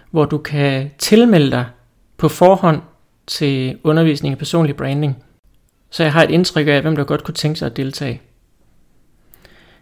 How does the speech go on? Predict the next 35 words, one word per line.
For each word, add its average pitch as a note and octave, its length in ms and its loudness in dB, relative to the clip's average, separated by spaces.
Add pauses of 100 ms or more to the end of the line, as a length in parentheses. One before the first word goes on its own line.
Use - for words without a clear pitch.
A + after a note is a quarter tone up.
(1500)
Og D#3 80 -2
der F3 140 6
har E3 320 0
jeg D3 120 4
måske D3 340 -2
også D#3 180 -2
fået D3+ 400 6 (380)
lidt E3 200 0
mere D#3+ 120 2
klarhed D#3 460 2
over, C#3+ 180 0
hvornår C#3+ 800 0 (840)
på D#3 180 2
ugen E3 380 4
og C#3 140 -4
på - 80 -8
dagen C#3+ 280 2
det C3+ 120 -4
her, C#3 80 -2
det C#3 140 -6
skal - 180 -10
ligge. C3 240 -8 (440)
Og C#3+ 140 -2
jeg C#3+ 240 2 (320)
regner F3+ 420 4
stærkt E3+ 340 2
med, D#3+ 100 2
at C#3+ 100 0
undervisningen D#3 560 0
kommer C#3+ 240 0
til C#3+ 180 -4
at D3 60 2
ligge D#3 340 -2
en C#3+ 140 2
formiddag. D3 760 0